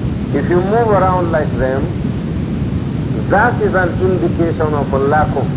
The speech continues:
Iman. But that does not necessarily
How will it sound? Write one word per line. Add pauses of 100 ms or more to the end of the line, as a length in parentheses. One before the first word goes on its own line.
(100)
Iman. (1120)
But
that (280)
does (160)
not
necessarily